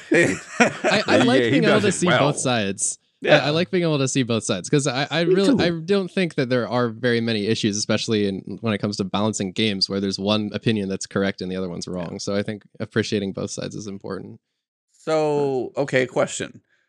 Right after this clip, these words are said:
Speaker 1: You have the ability to make the trials matchmaking system however you want. Solo, freelance, flawless, not flawless pool. What do you build that you think is the best for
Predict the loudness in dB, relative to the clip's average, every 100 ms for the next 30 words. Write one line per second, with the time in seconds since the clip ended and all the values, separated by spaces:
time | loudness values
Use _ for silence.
0 | _ _ _ _ _ _ -4 0 0 2
1 | 0 0 -2 0 2 2 0 0 2 2
2 | 2 -2 -4 0 0 0 0 -2 -4 -2
3 | -4 0 -2 -2 -6 -4 -4 -2 0 2
4 | 4 2 0 -2 -4 -2 0 -2 -2 -2
5 | 0 0 -2 -6 -10 -14 _ _ _ -2
6 | 0 0 -2 -2 -2 2 2 2 -2 -2
7 | 2 2 0 -2 0 0 0 -8 -6 -6
8 | -2 0 2 0 -2 -2 -2 -4 -4 -2
9 | -4 -4 -4 0 -2 -2 -16 -8 -4 -4
10 | -6 -12